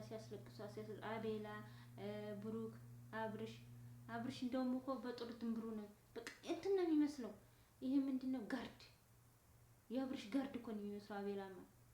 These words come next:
እዛ ሲሳሳሙ ጣገቡ ነው። ሲ-፣ ሲጋጋጡ ሄርሜላ ጋር ጣገቡ ነው። ምን ሲል ጣገባቸው ነው? አያፍር። በቃ ነገ እኔ ላይ ይደርሳል አይል። እህት የለችህም? አሁንም እኮ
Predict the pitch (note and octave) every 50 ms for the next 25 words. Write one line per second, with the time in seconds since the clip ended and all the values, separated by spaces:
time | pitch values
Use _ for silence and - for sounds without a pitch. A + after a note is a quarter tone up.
0 | - - - - - - - - - - A#3+ B3 A#3+ D4 D4+ D4 D4 C#4+ - D#4+
1 | D#4 D4 - D#4+ D#4+ D#4+ C#4+ - B3+ A3 G3+ G3+ G#3+ G#3+ A3+ C#4+ B3+ G#3 G3 -
2 | - - - - - - - - - - C4+ C4 A#3+ A#3+ C4+ - C#4+ C#4 B3 -
3 | C#4 C#4 C#4 C#4 C#4+ C#4+ - - C#4+ - C#4 D4 C#4 C#4 D4 C#4+ C#4+ D4 C#4 C#4+
4 | B3 G#3 - - A3 G#3 G#3 A3 A3 A3 A#3+ A3+ G3 - - - - - - -
5 | - - - - B3 C4 C#4 C#4 - D#4+ C#4 C4+ - - G#3+ A#3 G#3 A#3 G#3 A3
6 | G#3+ - - A#3+ A#3 G#3 G3+ - - G3 G#3 A#3 C4 C#4 C#4 C4+ C#4 - C#4+ -
7 | - - - - - - - - - - - - - - - - - - - -
8 | - - - - - - - - - - - G#3+ - B3+ - - B3+ B3+ B3 C4+
9 | C4 A3+ C#4 C4+ C4 C4+ C4+ C#4 C#4 C4 A3 B3+ C4 C4 - C4+ C4+ B3+ B3 B3
10 | B3+ B3 B3 B3+ - - - - - - - - - - - C4 A#3+ B3+ C#4+ C#4+
11 | D4+ D#4 D4+ D4+ D#4+ E4 - - D#4+ F4+ F#4 - - - - - - - - -
12 | - - - - - - - - - - - - - - - - - - - -
13 | - - - - - - - - - B3 C4 D4+ D4 D4+ D4+ D4 D4+ -